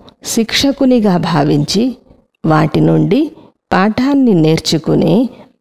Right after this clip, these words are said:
అనుభవి మూర్తభవ. ఎటువంటి పరిస్థితులనైనా గాబరా పడేందుకు బదులుగా కొద్ది సమయం కొరకు దానిని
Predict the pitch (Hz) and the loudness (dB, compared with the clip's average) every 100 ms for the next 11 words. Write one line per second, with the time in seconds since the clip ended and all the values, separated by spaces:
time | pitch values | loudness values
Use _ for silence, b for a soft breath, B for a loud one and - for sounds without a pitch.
0 | 170 165 170 160 160 160 240 277 202 202 | -2 0 2 0 0 2 2 2 2 0
1 | - 208 180 165 156 - - - - _ | -2 -2 0 0 0 -2 -6 -20 -20 _
2 | _ _ _ _ _ _ _ _ _ _ | _ _ _ _ _ _ _ _ _ _
3 | _ _ _ _ _ B B B B B | _ _ _ _ _ B B B B B
4 | B - 202 202 294 302 285 285 - 165 | B -4 -2 0 0 0 0 -2 -2 -2
5 | 202 - - 196 208 185 160 151 151 196 | -2 -4 -4 -2 0 0 2 0 0 0
6 | 262 - _ _ - 190 170 156 160 240 | -4 -10 _ _ -16 -8 -2 0 0 0
7 | 294 277 208 170 185 180 175 170 151 143 | 0 0 0 2 2 0 0 0 0 0
8 | 151 147 190 262 - b b b _ - | 0 0 -2 -4 -8 b b b _ -2
9 | 220 208 185 220 - 170 208 269 269 247 | -2 0 0 -2 0 0 0 2 0 0
10 | 240 233 269 269 190 185 165 156 156 151 | 0 -2 0 0 0 2 2 2 2 0